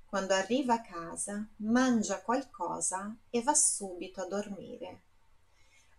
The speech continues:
A volte accende la T V, ma non riesce a capire tutto.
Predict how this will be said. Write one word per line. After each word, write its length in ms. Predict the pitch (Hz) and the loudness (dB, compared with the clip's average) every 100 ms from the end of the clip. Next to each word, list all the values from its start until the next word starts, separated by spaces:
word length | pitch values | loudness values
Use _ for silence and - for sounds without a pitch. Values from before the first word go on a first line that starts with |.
| - | 0
A 140 | 285 | 0
volte 800 | 254 208 208 226 214 - - - _ | 2 4 6 4 0 -4 -4 -6 _
accende 680 | - 208 - - 294 320 262 | -4 -4 2 4 6 8 8
la 120 | 240 220 | 6 4
T 280 | - 269 | -2 -8
V, 260 | 262 220 220 - _ _ _ - | -2 -2 -2 -8 _ _ _ -2
ma 160 | 240 | 2
non 180 | 339 277 | 6 6
riesce 400 | 226 190 185 - | 4 2 0 -4
a 60 | 254 | -4
capire 480 | 294 - 196 170 175 | -6 -6 -4 -4 -6
tutto. 520 | - - - - | -14 -20 -12 -12